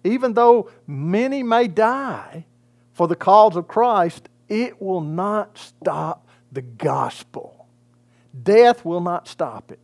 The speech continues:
The church with its message will continue on. Death will not stop the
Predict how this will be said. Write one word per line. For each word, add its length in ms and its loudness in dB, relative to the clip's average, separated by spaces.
The 120 0
church 720 0
with 220 -2
its 180 -4
message 580 -2
will 160 0
continue 800 -6
on. 400 -4
Death 460 0
will 200 -8
not 460 -12
stop 600 -12
the 100 -18